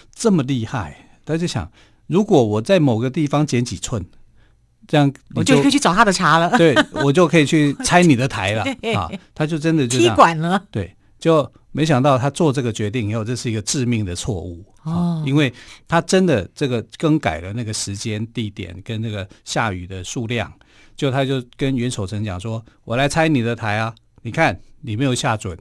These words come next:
Speaker 1: 你没有说对，根本就不是这样。”结果袁守诚说：“我知道你是谁啊，你是金河龙王，管下雨的。结果你乱搞一通，到了现在，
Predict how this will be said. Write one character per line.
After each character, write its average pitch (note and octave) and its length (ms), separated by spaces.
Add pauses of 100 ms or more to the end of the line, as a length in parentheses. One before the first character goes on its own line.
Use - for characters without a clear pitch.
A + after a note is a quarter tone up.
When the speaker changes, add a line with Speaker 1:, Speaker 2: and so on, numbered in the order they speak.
(320)
Speaker 1:
你 A2+ 120
没 C3+ 100
有 C#3+ 80
说 C3 200
对， C3+ 320 (280)
根 D3 140
本 B2 80
就 B2 120
不 A#2 100
是 G#2+ 120
这 A2+ 120
样。” F#2+ 160 (680)
结 B2 120
果 A#2+ 120
袁 A#2+ 180
守 G2+ 160
诚 G2 160
说 A#2 240 (140)
：“我 A#2 100
知 F#3 140
道 G3+ 160
你 G#2 100
是 A#2+ 160
谁 - 320
啊， A2 160 (240)
你 B2 160
是 F3+ 180
金 F3+ 240
河 A#2 160
龙 G2+ 280
王， G2 200 (300)
管 G#2+ 180
下 A#2+ 300
雨 D#2+ 140
的。 - 180 (320)
结 F3+ 140
果 E3+ 80
你 B2 240
乱 D3+ 240
搞 - 240
一 A2+ 60
通， A2 280 (380)
到 D#3 160
了 C3+ 100
现 C#3+ 200
在， B2+ 280